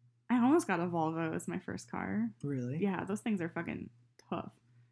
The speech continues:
Speaker 1: So was my Honda,
Speaker 2: <laughs>
Speaker 1: though. Like, and that's why my dad got, made me get it, was the Honda would last forever. And it did. Until it started leaking from everywhere and died. But it's,
Speaker 2: <laughs>
Speaker 1: that car was older than me, so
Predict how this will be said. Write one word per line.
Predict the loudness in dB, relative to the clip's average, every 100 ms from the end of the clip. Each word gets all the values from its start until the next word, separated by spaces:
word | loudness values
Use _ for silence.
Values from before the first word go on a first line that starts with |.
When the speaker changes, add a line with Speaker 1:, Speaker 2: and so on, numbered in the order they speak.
| _ 4
Speaker 1:
So | 6
was | 8
my | 8
Honda, | 8 6 4
Speaker 2:
<laughs> |
Speaker 1:
though. | 0 -4 -4
Like, | -6 -6 0
and | 4 4
that's | 4
why | 0
my | 0
dad | 0 -2 -2
got, | -4
made | -4
me | -4
get | -4 -4
it, | -6
was | -14 -20 _
the | -10
Honda | -2 -2 0 -4
would | -6 -4
last | -2 -2 0
forever. | 2 2 2
And | 0 0
it | 2
did. | 2 2 -4 -20 _ _ _ _ _ _ _ _ 0
Until | 2 2 2 0 -2
it | -2 -4 _ _ _ -12
started | -2 0 2 0
leaking | 0 -2 -4
from | -4
everywhere | -4 -2 -2 -2 -2 0
and | -2
died. | -2 -4 -4 -6 _ -20 0 2 2
But | 4
it's, | 6 6
Speaker 2:
<laughs> | 4 2
Speaker 1:
that | 2 4
car | 6
was | 6
older | 6 6
than | 6 4
me, | 4 4 0
so | 0 2 2